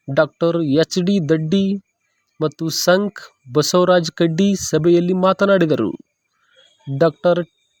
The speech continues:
ಟಿ ಪಿ ಗಿರಡ್ಡಿ ಪ್ರಾಸ್ತಾವಿಕ ಮಾತನಾಡಿದರು. ಬಸವರಾಜ್ ಬಳಗಾರ್ ನಿರೂಪಿಸಿದರು.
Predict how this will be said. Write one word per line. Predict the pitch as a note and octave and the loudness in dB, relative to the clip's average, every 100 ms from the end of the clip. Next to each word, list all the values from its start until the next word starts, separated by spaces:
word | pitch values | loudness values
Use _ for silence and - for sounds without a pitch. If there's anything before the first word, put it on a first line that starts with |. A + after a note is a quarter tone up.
| _ - | _ -4
ಟಿ | G3 | -2
ಪಿ | G3 A3+ G#3 | 0 0 2
ಗಿರಡ್ಡಿ | F3+ F#3 F3 G3+ | 2 2 2 0
ಪ್ರಾಸ್ತಾವಿಕ | G3 - E3 - G3+ G3 F#3 | 0 0 0 2 2 2 0
ಮಾತನಾಡಿದರು. | F#3 F3 F3 F3 E3+ F3 F3+ G#3 G#3 _ _ _ _ _ B2 | 2 2 2 0 2 2 2 0 -4 _ _ _ _ _ 0
ಬಸವರಾಜ್ | D3+ F#3+ F#3+ G3 F3 | 2 4 4 4 2
ಬಳಗಾರ್ | D3+ D#3+ D#3+ F3 D#3+ | 2 2 4 2 2
ನಿರೂಪಿಸಿದರು. | C#3 D#3+ F#3+ F#3+ F3+ C#3 A#2+ | 2 0 0 -2 0 0 0